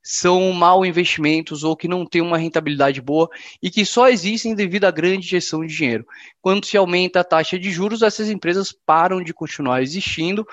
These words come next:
e você tem o início das depressões, né? Então essa é uma teoria, inclusive a gente falou no episódio passado sobre a, a, a bolha de, de dois mil e oito, né? A crise de dois mil e oito,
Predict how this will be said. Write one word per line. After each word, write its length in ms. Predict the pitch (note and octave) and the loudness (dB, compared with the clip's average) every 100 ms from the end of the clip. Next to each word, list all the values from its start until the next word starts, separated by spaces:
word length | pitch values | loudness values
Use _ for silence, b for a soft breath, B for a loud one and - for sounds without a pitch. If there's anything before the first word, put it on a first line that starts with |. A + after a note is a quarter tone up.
| B B B | B B B
e 80 | A3 | 0
você 280 | A3+ A3+ A3 | 2 2 2
tem 320 | - E3+ F#3+ | 2 0 0
o 80 | F#3 | -2
início 400 | G3 D#3 E3+ - | -2 -2 -4 -4
das 240 | E3 E3+ C#3+ | 0 0 0
depressões, 840 | D#3+ E3 F#3 - B2+ A2 G#2 - b b b _ - | -4 -2 -4 -4 -8 -10 -10 -16 b b b _ -10
né? 260 | G#2+ B2+ | -4 -4
Então 260 | A2+ A#2+ B2 | -4 -6 -6
essa 340 | C3 - D3+ D#3+ | -6 -4 -4 -2
é 60 | |
uma 180 | D#3+ E3+ | -2 0
teoria, 320 | F3 F#3 F3+ | 0 2 2
inclusive 460 | B3 C4+ G#3+ G3 A3 B B - | -2 -4 -4 -4 -6 B B -10
a 20 | |
gente 120 | D#3 | -4
falou 180 | F3+ F3+ | 0 2
no 80 | F3+ | 0
episódio 320 | F3 E3+ D#3+ | 0 -2 2
passado 380 | D#3+ - D#3 D3 | 0 2 -2 -2
sobre 320 | - C#3+ D3 | -4 0 2
a, 80 | C3+ | 2
a, 420 | B2+ B2 B2 A#2+ | 2 0 0 -2
a 40 | |
bolha 380 | A#2+ B2+ D#3+ C3+ | 0 2 2 2
de, 240 | A2+ A#2 | -2 -10
de 140 | A2+ A#2+ | -10 -8
dois 160 | A#2+ | -8
mil 140 | A#2 A#2 | -6 -6
e 60 | |
oito, 340 | G#2+ C#3+ F#3+ A2+ | -2 0 0 -4
né? 120 | A#2 | -8
A 60 | B2 | -10
crise 240 | - A2+ | -10 -12
de 80 | A#2 | -10
dois 180 | A#2 A#2 | -10 -10
mil 140 | A#2+ | -8
e 60 | B2 | -6
oito, 280 | A#2+ D3+ | -4 -6